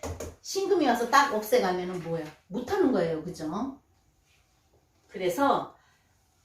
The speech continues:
무조건 다 나빠요. 신금한테는, 아니, 신금이 여름생에 화가 치열할 때는 같이 나눠서 화를 대접해 줄 수 있어. 축토로 화기를 빼줄 수 있어. 그때만 좋아요.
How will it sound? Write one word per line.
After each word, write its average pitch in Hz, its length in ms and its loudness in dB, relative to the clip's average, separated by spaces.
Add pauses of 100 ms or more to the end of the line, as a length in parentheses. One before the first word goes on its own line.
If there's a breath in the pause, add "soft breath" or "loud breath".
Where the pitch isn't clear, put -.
무조건 370 440 6
다 - 160 0
나빠요. 214 680 4 (240)
신금한테는, 302 960 0
아니, 285 400 0 (140)
신금이 403 800 4 (680)
여름생에 285 1400 2
화가 370 400 -4
치열할 370 580 4
때는 233 400 -2 (400 loud breath)
같이 285 640 -2
나눠서 226 1000 4 (400)
화를 262 520 2
대접해 208 520 2
줄 196 140 -2
수 180 220 -8
있어. 196 360 -6 (220 loud breath)
축토로 - 560 2
화기를 285 500 -4
빼줄 254 300 -2
수 185 220 -8
있어. - 340 -6
그때만 180 540 0
좋아요. - 360 -14